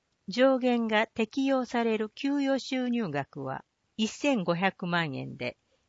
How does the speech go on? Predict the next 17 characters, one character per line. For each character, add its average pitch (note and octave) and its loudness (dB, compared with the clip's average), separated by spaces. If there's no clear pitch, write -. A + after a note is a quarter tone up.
給 D4 2
与 C#4+ 2
所 C4 0
得 B3+ -2
控 A#3+ 2
除 C#3+ -4
の D3 -4
上 F3 2
限 D3+ -4
は C#3+ -4
二 A#3 2
百 C4 0
四 A#3+ 0
十 C#3+ -4
五 D3 -2
万 D3+ -2
円。 C3+ -10